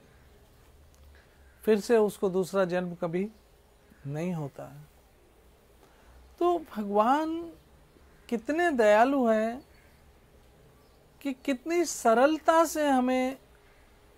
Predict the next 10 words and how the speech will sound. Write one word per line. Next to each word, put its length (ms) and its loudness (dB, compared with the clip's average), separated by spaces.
जन्म 400 2
मरण 340 2
के 140 -2
बंधनों 480 2
से 160 -4
छूटने 540 -4
के 120 -6
उपाय 460 0
बताए 440 -8
हैं। 240 -20